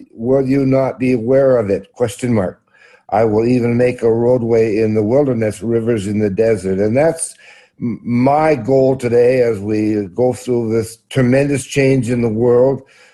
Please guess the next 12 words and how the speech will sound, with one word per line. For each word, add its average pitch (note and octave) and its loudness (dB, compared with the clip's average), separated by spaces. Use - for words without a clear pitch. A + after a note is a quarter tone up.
that G#2 0
there, A#2+ 2
God B2+ 0
will B2 -4
provide A2+ -2
a A2 0
new A#2+ -2
way A2+ 0
for G#2+ -2
all A2+ 0
of F2+ -4
us. - -14